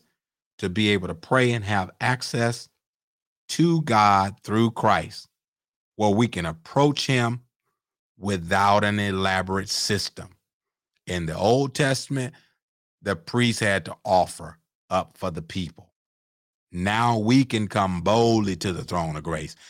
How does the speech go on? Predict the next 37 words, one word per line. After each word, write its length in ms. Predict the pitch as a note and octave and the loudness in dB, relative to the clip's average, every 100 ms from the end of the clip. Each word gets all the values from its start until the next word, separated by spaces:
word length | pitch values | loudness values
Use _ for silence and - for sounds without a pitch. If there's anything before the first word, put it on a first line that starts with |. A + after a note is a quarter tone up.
| - - | -20 -10
Now 300 | F2+ F2+ E2+ | -2 0 0
we 460 | E2+ G#2+ C#3 C#3 C3 | 0 4 6 6 4
can 180 | A2 | -2
offer 420 | F2+ F#2 F#2 - F2+ | -2 0 -2 -2 -6
up 140 | D#2+ | -4
spiritual 640 | - - B2 B2+ A#2+ C3 | -6 -2 0 2 0 -4
sacrifice. 580 | - A#2+ A2 A2 - - - | -2 -2 -2 -4 -8 -10 -6
We 300 | G2+ C#3 D3+ | 2 4 4
can 180 | C3+ A2 | 2 2
offer 320 | G#2 G2+ A2 | 2 0 -6
up 160 | E2+ | -6
prayer 320 | - B2 C#3+ C#3+ | -2 0 2 0
to 120 | D#3+ | -4
God. 480 | B2 G2+ F2 E2 - _ _ _ _ _ F#2 | 0 0 0 -2 -8 _ _ _ _ _ -6
We 180 | G#2 A#2+ | -2 -2
can 240 | G2+ F2+ | -4 -4
go 240 | G2 B2 | 0 2
to 100 | A#2+ | 2
God 320 | G#2 G#2 G2+ G2 | 0 0 0 -2
in 160 | F#2+ | -6
prayer. 320 | G2 D#2+ - - _ _ _ G2 | -8 -10 -10 -20 _ _ _ -6
And 80 | |
so 80 | C3+ | 0
I 60 | D3+ | 2
hope 200 | G#3 F3 | 2 2
I 120 | C#3 | -2
said 260 | C3 C3 A#2+ | -2 -6 -6
something 220 | B2 G#2+ | -8 -8
to 80 | G2 | -10
encourage 440 | - A#2+ A2+ G#2 | -4 -2 -2 -4
you. 120 | A2 | -6
We're 100 | A2+ | -8
gonna 160 | A2+ G#2+ | -8 -8
get 180 | G#2 G2 | -6 -2
ready 200 | G#2+ G2 | -2 -2
to 80 | |
go 320 | F2+ G2 F#2+ | -4 -4 -4